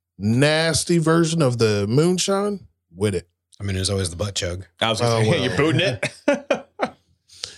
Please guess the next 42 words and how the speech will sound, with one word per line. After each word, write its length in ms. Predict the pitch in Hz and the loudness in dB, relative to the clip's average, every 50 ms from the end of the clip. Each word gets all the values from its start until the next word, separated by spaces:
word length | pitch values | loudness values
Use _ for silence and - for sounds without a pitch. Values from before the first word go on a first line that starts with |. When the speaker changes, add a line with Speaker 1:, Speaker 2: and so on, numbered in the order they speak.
| - _ | -6 _
Speaker 3:
Yeah, 100 | 110 120 139 | 0 2 2
Speaker 1:
Yeah. 60 | - | 2
Speaker 3:
dude, 220 | 123 123 117 - - | 0 -2 -4 -6 -8
the 80 | 95 | -8
world 340 | - - 95 110 123 135 131 | -6 -2 0 2 2 2 2
we're 140 | 127 127 120 | 2 0 0
living 200 | 117 117 113 104 | 0 0 0 -2
in 120 | 98 85 | -2 -2
right 140 | 90 85 73 | -4 -4 -4
now. 260 | 76 80 78 78 78 - _ _ _ _ _ - - _ _ _ _ | -4 -4 -6 -6 -8 -12 _ _ _ _ _ -20 -20 _ _ _ _
Speaker 1:
It's 220 | - 170 175 170 | 0 0 0 0
so 180 | - - 185 180 | 0 0 0 0
crazy 340 | 170 - 170 175 175 165 156 143 | 0 -2 -2 -2 0 0 0 0
'cause, 200 | 151 147 143 147 | 0 0 0 0
like, 320 | 147 143 131 123 - _ - - - - - - _ _ | 0 0 -2 -4 -8 _ -20 -20 -20 -20 -20 -20 _ _
I 100 | - 135 | -2 0
went 280 | 147 151 156 156 147 139 | 2 2 0 0 -2 -2
and 200 | 143 135 127 120 | -2 -2 -2 -2
cleared 320 | - - 151 147 143 143 | 0 0 2 2 2 2
out, 340 | 143 139 135 139 139 - - _ _ | 2 0 0 -2 -4 -6 -10 _ _
uh, 500 | - 135 131 127 120 117 113 113 113 104 85 - - - - - - - _ _ _ _ _ _ _ _ _ _ _ _ - | -2 -2 0 0 0 0 0 0 -2 -2 -4 -6 -8 -10 -12 -14 -18 -20 _ _ _ _ _ _ _ _ _ _ _ _ -2
like, 200 | 127 127 120 117 | 0 0 2 0
at 140 | 127 127 123 | 0 -2 -4
my 100 | 120 117 | -4 -2
job, 300 | 110 117 117 120 123 113 | 0 0 0 2 2 2
I 40 | 113 | 2
went 200 | 113 117 117 107 | 2 0 0 -2
and 80 | 113 110 | -4 -2
cleared 260 | - 123 120 117 113 113 | 0 2 2 4 2 2
out, 260 | 110 110 107 - - _ - | 2 0 -2 -4 -8 _ -6
um, 500 | 120 113 113 110 107 101 95 92 87 - _ _ _ _ _ - - - - - _ _ | -4 -2 -2 0 -2 -2 -4 -4 -8 -12 _ _ _ _ _ -20 -20 -20 -20 -20 _ _
the 100 | - 117 | 2 2
other 120 | 117 113 107 | 2 2 0
security 460 | - 123 113 113 120 117 117 113 104 | -2 -2 -2 0 0 -2 -2 -2 -2
guard's, 580 | 113 110 107 107 107 101 95 - - - - | -2 0 0 0 -2 -2 -4 -4 -4 -4 -4
uh, 480 | - 107 104 101 98 95 92 90 87 82 - _ _ _ _ _ _ _ _ _ _ _ _ _ _ 87 92 92 _ _ _ _ _ - | -4 -2 -2 0 0 -2 -4 -4 -6 -8 -10 _ _ _ _ _ _ _ _ _ _ _ _ _ _ -20 -20 -20 _ _ _ _ _ -2
drawer 420 | 123 135 143 147 135 117 110 107 | 2 2 2 4 2 0 -2 -4
so 220 | 95 - 123 117 | -2 -2 -2 0
I 80 | 113 110 | -2 -2
can 160 | 101 101 98 | -4 -6 -4
put 160 | 90 117 117 | -2 0 0
it 240 | 113 113 107 - _ | 0 -2 -4 -8 _